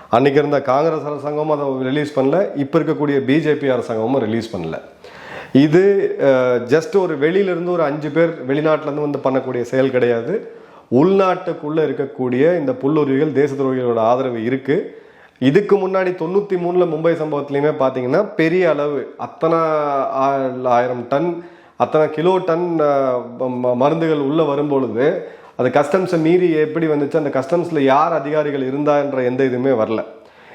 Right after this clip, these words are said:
இப்ப இந்த கொஸ்டின் இன்னும் ஓப்பன், ஓப்பனாவே இருக்குது. அடுத்தது பாத்தீங்கன்னா, இதுல இருக்கக்கூடிய இன்டெலிஜென்ஸ்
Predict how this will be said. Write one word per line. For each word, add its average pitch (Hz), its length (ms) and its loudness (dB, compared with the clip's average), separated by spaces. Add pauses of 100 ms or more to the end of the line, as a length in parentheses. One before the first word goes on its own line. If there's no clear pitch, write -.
(140)
இப்ப 160 220 4
இந்த 175 240 2
கொஸ்டின் 175 360 0
இன்னும் 165 100 0
ஓப்பன், 143 360 0
ஓப்பனாவே 135 640 0
இருக்குது. 104 320 -8 (500)
அடுத்தது 175 380 4
பாத்தீங்கன்னா, 160 400 2
இதுல 170 220 2
இருக்கக்கூடிய 151 500 -2
இன்டெலிஜென்ஸ் 151 480 0